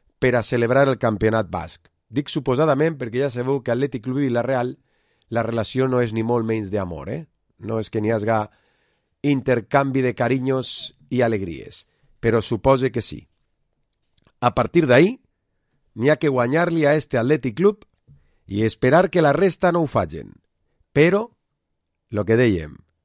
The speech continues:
la bona notícia és que, fins que això acabe, queda algo pel que lluitar.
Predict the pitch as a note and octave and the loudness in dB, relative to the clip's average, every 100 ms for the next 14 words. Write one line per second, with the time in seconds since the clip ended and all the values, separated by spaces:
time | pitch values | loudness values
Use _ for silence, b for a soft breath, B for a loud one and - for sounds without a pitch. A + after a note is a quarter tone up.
0 | _ _ _ _ _ - G2+ G#2 C#3+ B2+ | _ _ _ _ _ -2 0 4 4 2
1 | G#2+ E3 E3 B2+ G2+ G2 - A2+ - _ | 0 -2 -2 0 0 0 0 0 0 _
2 | _ _ _ _ C3 A#2 - A2+ - D3 | _ _ _ _ 0 0 0 0 2 0
3 | A2 D#3 C#3 F2 - _ _ _ _ - | 2 2 2 -4 -10 _ _ _ _ 2
4 | C3+ A2+ B2 C3+ B2+ A#2 A#2+ G#2 A#2+ A2 | 4 4 2 2 0 0 0 0 0 0
5 | - D2 - | -4 -8 -12